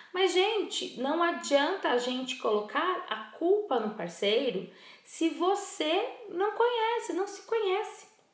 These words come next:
tá? Deixa eu ser mais clara, talvez. Ahn, acontece o seguinte:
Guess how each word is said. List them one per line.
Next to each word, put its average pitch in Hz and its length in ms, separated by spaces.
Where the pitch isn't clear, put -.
tá? 294 420
Deixa 480 240
eu 453 60
ser 415 220
mais 320 220
clara, 160 360
talvez. 175 680
Ahn, 196 400
acontece 370 480
o - 40
seguinte: - 840